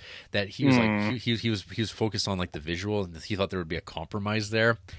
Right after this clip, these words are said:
Speaker 1: It was, uh, kind of a, a formal decision that eventually, he, obviously, he caved in on. And then you start,
Speaker 2: Yeah.
Speaker 1: you start getting sound, you start getting color, which, I
Speaker 2: Mm-hmm.
Speaker 1: mean, in Ozu movies, I mean, there is, like,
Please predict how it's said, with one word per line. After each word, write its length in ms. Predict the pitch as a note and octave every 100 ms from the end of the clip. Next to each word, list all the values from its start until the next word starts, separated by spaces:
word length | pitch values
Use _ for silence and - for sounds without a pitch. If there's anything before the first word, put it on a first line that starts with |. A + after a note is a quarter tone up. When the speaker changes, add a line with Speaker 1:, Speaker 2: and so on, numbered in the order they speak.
| - -
Speaker 1:
It 100 | F#2
was, 200 | E2+ F2+
uh, 400 | E2 E2 D#2 D2+ - -
kind 140 | - A2
of 100 | F2
a, 280 | E2 D2+ -
a 60 |
formal 640 | - - G#2+ G#2 F2+ D#2 -
decision 440 | - - D#2 D#2
that 100 | F#2+
eventually, 300 | C3+ F3+ E3
he, 180 | A2+ -
obviously, 480 | - B2 C3 - F#2
he 40 |
caved 360 | F2 F#2+ F2 D#2
in 120 | F#2+
on. 260 | D#2+ D#2 F2 - - - -
And 100 | G2+
then 80 | G#2+
you 60 |
start, 200 | G#2 G#2+
Speaker 2:
Yeah. 140 | G2 G2+ - -
Speaker 1:
you 60 | G#2+
start 220 | - F#2
getting 220 | F#2+ D#2
sound, 580 | - - G2 A2+ A2 A2+ - -
you 80 |
start 180 | - B2
getting 260 | C3+ F#2+ D2 _ _ -
color, 540 | - F#2 A2+ A2+ - - _ _ -
which, 260 | A2 B2+
I 40 | G#2+
Speaker 2:
Mm-hmm. 60 |
Speaker 1:
mean, 260 | G#2 G2 F2 - - - - -
in 420 | G2+ F#2+ F#2 F2 -
Ozu 320 | D3 A2 A2+
movies, 460 | F#2+ F2 F#2 - - _ _ - -
I 40 |
mean, 260 | G#2+ G2+ F#2+ -
there 180 | D#3+
is, 240 | B2+ C3+ G#2
like, 180 | F2+